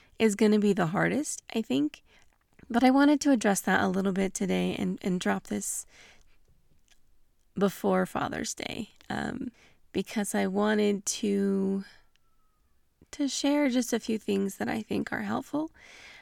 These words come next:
and also just to let people know that they're not alone. Also, I wanted to acknowledge that Father's Day is not always a nice day for people.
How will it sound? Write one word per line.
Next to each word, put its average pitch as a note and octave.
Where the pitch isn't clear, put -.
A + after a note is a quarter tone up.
and G#3+
also G#3+
just G3+
to -
let G#3
people -
know G#3+
that A3
they're G#3+
not F3+
alone. F3+
Also, A3+
I A3+
wanted A3
to -
acknowledge F#3
that -
Father's A3+
Day A3
is F#3+
not F#3+
always F3+
a F#3
nice F#3
day F3
for -
people. -